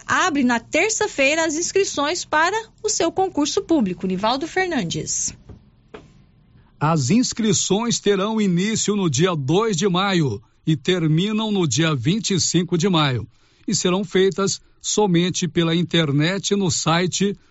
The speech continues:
Speaker 2: w w w ponto a b concursos públicos ponto org ponto b r. A taxa de inscrição varia de acordo com o nível de escolaridade exigido pelo concurso público.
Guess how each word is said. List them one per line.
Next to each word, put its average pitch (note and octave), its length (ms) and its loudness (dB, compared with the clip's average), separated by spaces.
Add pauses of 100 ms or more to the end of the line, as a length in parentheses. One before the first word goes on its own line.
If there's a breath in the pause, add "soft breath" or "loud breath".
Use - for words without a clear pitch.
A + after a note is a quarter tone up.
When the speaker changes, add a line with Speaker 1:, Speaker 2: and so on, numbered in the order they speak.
(160 soft breath)
Speaker 2:
w F3+ 640 2
w D#3 500 0
w D3 380 0
ponto F#3+ 680 0
a F#3 140 0
b E3 340 2 (220)
concursos F3 800 0
públicos G#3 680 0 (280)
ponto G3 340 2
org E3 520 0 (140)
ponto F3 320 0
b D#3+ 140 2
r. C3 480 0 (600 soft breath)
A D3+ 140 0
taxa G3+ 460 0
de D3+ 160 0
inscrição F3+ 600 0
varia F3 400 0
de D3+ 100 -2
acordo E3+ 480 0
com F#3 180 0
o D#3+ 40 2
nível F3 480 2
de D3 120 0
escolaridade F3 1080 0 (220 loud breath)
exigido D#3+ 600 2
pelo F3+ 220 0
concurso F3 640 0
público. D3 640 0